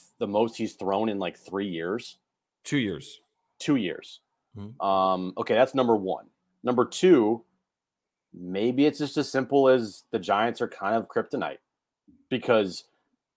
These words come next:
Speaker 1: versus the Giants this year, he
Speaker 2: Could
Speaker 1: has
Speaker 2: happen.
Speaker 1: not looked good.
Speaker 2: He's been awful. I mean, just
Speaker 1: And
Speaker 2: terrible.
Speaker 1: versus everybody else, he's been Josh Hader.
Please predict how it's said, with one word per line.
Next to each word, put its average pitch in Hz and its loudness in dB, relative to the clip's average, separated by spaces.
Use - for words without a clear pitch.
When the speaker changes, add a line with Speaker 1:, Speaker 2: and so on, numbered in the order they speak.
Speaker 1:
versus 120 6
the 110 -2
Giants 117 4
this 147 -2
year, 160 2
he - -16
Speaker 2:
Could - 0
Speaker 1:
has 127 6
Speaker 2:
happen. 113 -6
Speaker 1:
not 131 4
looked 123 0
good. 143 6
Speaker 2:
He's 131 4
been 117 -4
awful. 101 -4
I 78 -6
mean, 85 -4
just 110 -4
Speaker 1:
And 131 -2
Speaker 2:
terrible. 107 2
Speaker 1:
versus 127 0
everybody 135 6
else, 147 4
he's 101 -12
been 110 0
Josh 127 4
Hader. 147 -4